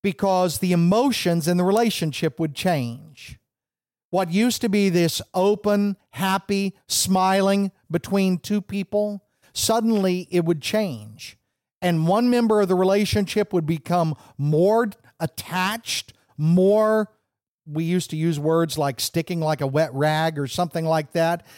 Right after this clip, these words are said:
they would become hyper attached, and the other person is suddenly trying to make distance and stay away. I could see the moments those things began to happen, and I saw it before I was a Christian.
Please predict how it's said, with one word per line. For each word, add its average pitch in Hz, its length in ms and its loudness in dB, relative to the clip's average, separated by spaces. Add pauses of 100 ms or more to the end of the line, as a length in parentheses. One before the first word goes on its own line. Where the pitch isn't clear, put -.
(140)
they 185 120 2
would 165 160 4
become 165 360 0
hyper 202 520 0
attached, 190 540 -2 (220)
and 180 120 2
the 170 120 4
other 254 220 2
person 190 420 0
is 165 100 0
suddenly 202 420 0
trying 202 380 0
to 196 60 2
make 190 280 0
distance 180 480 -2
and 147 100 -8
stay 175 280 0
away. 170 400 0 (220)
I 196 120 -2
could 190 180 -2
see 262 420 0
the 175 120 2
moments 170 420 0
those 170 220 -2
things 175 220 -4
began 165 340 -6
to 175 80 -4
happen, 156 540 -10 (360)
and 185 100 -2
I 202 80 2
saw 233 300 2
it 202 60 -4
before 233 260 -2
I 220 80 4
was 196 160 -2
a 180 40 -10
Christian. 165 600 -8